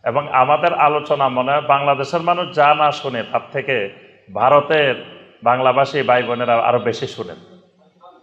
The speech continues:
আসামের হাইলাকান্দি শহরে আলহামদুলিল্লাহ সালাফি মানহাজের একটি মসজিদ গড়ে উঠছে।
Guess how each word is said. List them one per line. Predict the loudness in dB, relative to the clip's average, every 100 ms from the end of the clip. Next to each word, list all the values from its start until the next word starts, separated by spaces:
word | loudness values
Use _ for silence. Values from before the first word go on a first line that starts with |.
| _ _ _ _ _ _ _ _
আসামের | -2 0 2 2 4 4 2
হাইলাকান্দি | 2 4 6 4 4 0 -2
শহরে | 0 2 4 4 0 -4 -12 -20 -20 _ _ -2
আলহামদুলিল্লাহ | -2 0 -2 -2 -2 2 0
সালাফি | 2 2 2 0 0
মানহাজের | -2 0 0 0 -2
একটি | -4 -4 -6
মসজিদ | -4 -6 -6 -8 -6 -4
গড়ে | -4 -4
উঠছে। | -6 -12 -20